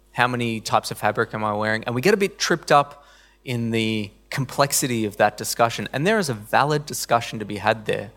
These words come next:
about how do we as Christians relate to the Old Testament law. But I don't want to <laughs> unpack that now. Uh, and I think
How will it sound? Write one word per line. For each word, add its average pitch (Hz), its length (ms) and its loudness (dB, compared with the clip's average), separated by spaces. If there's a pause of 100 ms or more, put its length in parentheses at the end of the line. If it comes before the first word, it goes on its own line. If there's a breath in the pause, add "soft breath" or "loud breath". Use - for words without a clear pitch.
(320 soft breath)
about 104 360 0
how 151 280 4
do 135 100 0
we 123 220 0
as 113 120 -4
Christians 101 640 -6 (320 soft breath)
relate 110 340 2
to - 100 -8
the 113 80 2
Old 104 160 0
Testament - 460 -6
law. 104 280 -4 (560 soft breath)
But 143 400 2 (920)
I - 60 0
don't 175 220 -2
want 151 140 2
to - 80 4
<laughs> 147 60 4
unpack 151 300 0
that - 180 0
now. 110 300 -2 (340 loud breath)
Uh, 107 520 4 (280)
and 135 140 4
I 120 80 4
think 127 420 -4